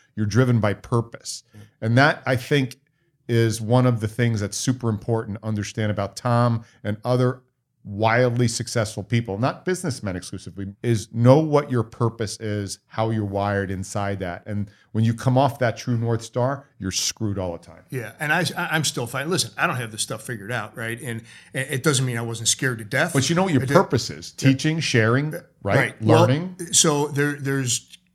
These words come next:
Speaker 2: kind of one other analogy, uh, that we can talk about. I don't wanna be happy. I don't focus on happiness.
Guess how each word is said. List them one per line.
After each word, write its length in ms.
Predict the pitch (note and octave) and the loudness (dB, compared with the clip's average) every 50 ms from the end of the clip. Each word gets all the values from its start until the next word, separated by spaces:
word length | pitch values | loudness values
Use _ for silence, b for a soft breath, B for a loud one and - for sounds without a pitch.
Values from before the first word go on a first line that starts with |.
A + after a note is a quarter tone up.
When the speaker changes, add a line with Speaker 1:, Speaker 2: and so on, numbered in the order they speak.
| _ _ _ _ - | _ _ _ _ -6
Speaker 2:
kind 160 | - F3 G3+ | -2 0 2
of 120 | F#3 D3+ C3+ | 2 2 0
one 180 | D#3 E3 D#3+ | 0 0 0
other 240 | D3+ D3+ C#3+ C3+ B2 | 0 -2 -4 -4 -6
analogy, 800 | B2 A#2+ A#2+ B2+ C#3+ D#3 D3 B2+ A#2 A2 A#2+ A#2 A2+ A2+ A#2 A#2+ - | -6 -6 -4 -4 -2 -2 -4 -4 -4 -4 -6 -6 -6 -8 -12 -12 -10
uh, 260 | C3 A#2+ A#2 A#2 A#2 | -8 -8 -8 -8 -6
that 120 | A#2+ C3 B2+ | -6 -6 -4
we 100 | C3 A#2+ | -4 -6
can 140 | B2+ A#2+ | -8 -8
talk 280 | G#2+ - B2+ B2+ B2 B2 | -8 -4 -4 -4 -4 -6
about. 280 | A#2+ A2+ G#2+ G2+ A2 - _ _ _ _ - | -8 -12 -12 -16 -18 -20 _ _ _ _ -6
I 80 | - G3 | -2 0
don't 100 | A#3+ A#3 | 0 2
wanna 120 | G3+ D#3+ | 2 2
be 120 | C3+ C#3 C3+ | 0 0 -2
happy. 500 | A2 - - - C3 A#2+ A#2 - G#2+ A#2 | -4 -8 -8 -8 -8 -8 -8 -8 -6 -4
I 60 | F3+ | -2
don't 100 | B3 A#3+ E3+ | -2 -2 0
focus 300 | F#3+ F#3+ F3+ F3+ E3 D#3 | 0 0 0 0 -2 -2
on 80 | C#3 | -4
happiness. 560 | A#2+ G#2+ A#2+ B2 A#2+ - A#2 G#2 F#2 - - | -6 -8 -8 -8 -8 -8 -10 -10 -8 -6 -6